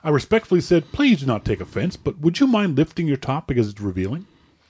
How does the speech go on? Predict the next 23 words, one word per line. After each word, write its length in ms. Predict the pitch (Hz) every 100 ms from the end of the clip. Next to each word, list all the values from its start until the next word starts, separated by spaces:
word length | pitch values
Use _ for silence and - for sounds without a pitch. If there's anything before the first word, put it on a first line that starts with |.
| _ _ -
She 160 | - 233
laughed 320 | 131 143 -
and 80 | 214
apologized. 600 | 113 78 76 - 143 - _ - -
Later, 380 | 127 175 196 143
on 200 | 135 127
break, 300 | 110 110 107
I 40 | 98
was 120 | 92
talking 280 | 120 113 113
about 80 |
the 80 | 98
incident 320 | 98 - 120
with 80 | 107
several 260 | - 117 92
coworkers. 600 | 220 240 127 - - - _ _ -
My 140 | 131
manager 540 | 117 139 262 277 214 190
overheard 560 | 165 151 214 285 214
me 240 | 104 98 135 _ _
and 100 | 156
told 200 | 185 190
me 100 | 185